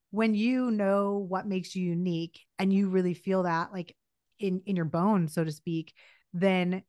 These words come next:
you're not threatened by other people. You're just like, "Oh, wow, I really see who I am," right? And I think that's it, is, like, helping my clients see who they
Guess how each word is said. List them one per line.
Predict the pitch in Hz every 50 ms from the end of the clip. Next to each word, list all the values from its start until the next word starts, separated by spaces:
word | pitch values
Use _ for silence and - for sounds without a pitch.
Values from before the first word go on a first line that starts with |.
| _ _ _ _ _ _ _
you're | 202 175 196 208 202
not | 190 190 190 - - -
threatened | - 180 147 - 147 143 143 -
by | 196 -
other | - - - -
people. | - - 170 170 _ 180 - - - _ _
You're | - 202 190
just | 190 190 185 202
like, | 190 175 - _
"Oh, | - 233 254 240
wow, | 202 175 185 208 185
I | 165 170
really | 165 170 185 185 196 190 170
see | - - - 190 185 190
who | 160 196 190 170
I | 165 160
am," | 175 190 185 180 170 160 156 151 165
right? | 170 165 175 185
And | 190 196
I | 196
think | 190 - 233 226
that's | 233 214 185 -
it, | 226 226
is, | 202 180 -
like, | 180 175 - _ - _ _ _ _ _
helping | - 226 233 233 247 233 226
my | 214 196
clients | - - 202 190 180 180 165 - - -
see | 185 185 202 190
who | 170 196 190
they | 165 170 165 -